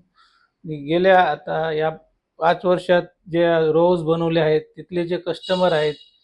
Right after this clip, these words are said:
त्यांना समाधान वाटले, त्याच्यामुळे त्याच्यानुसार आम्ही पुढील पाऊल, अ, टाकलेले आहेत. अ, वन फोर वन फ्लो-, फ्लॅट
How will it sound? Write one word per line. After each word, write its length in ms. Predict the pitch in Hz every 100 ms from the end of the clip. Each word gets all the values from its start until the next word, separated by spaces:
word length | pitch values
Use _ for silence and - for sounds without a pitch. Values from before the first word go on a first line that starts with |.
| _ _ _ _ _
त्यांना 440 | 143 151 165 175 170 175 170 170 165 160 151 151 - - - - -
समाधान 600 | 165 170 180 180 175 175
वाटले, 460 | 165 180 170 170
त्याच्यामुळे 800 | - _ _ 151 151 170 170 170
त्याच्यानुसार 720 | 170 160 180 175 175 185 180
आम्ही 340 | 170 170 170 175 _ _ _ -
पुढील 280 | 175 185
पाऊल, 500 | 185 175 180 185 185
अ, 460 | 170 165 165 160 160 156
टाकलेले 420 | 156 - 170 165
आहेत. 220 | 156 151 156 -
अ, 40 | 156
वन 380 | 156 156 180 170
फोर 140 | 180
वन 280 | 170 170 175
फ्लो-, 300 | 170 160 165 - -
फ्लॅट 220 | 156